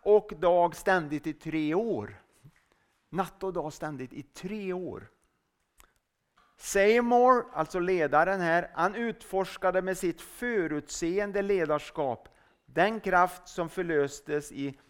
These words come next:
tungotalets tillbedjan, som bröt ner alla barriärer i form av ras, kön och nationstillhörighet och erbjöd världen en historisk möjlighet till helande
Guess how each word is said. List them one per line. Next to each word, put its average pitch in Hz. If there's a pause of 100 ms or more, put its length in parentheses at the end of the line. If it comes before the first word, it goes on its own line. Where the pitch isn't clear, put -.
(160)
tungotalets 147
tillbedjan, 151 (500)
som 202
bröt 196
ner 180
alla 202
barriärer 185
i 160
form 147
av 147 (320)
ras, 226 (140)
kön 196
och -
nationstillhörighet 147
och -
erbjöd 175
världen 151
en 151
historisk 233
möjlighet 151
till 139
helande 120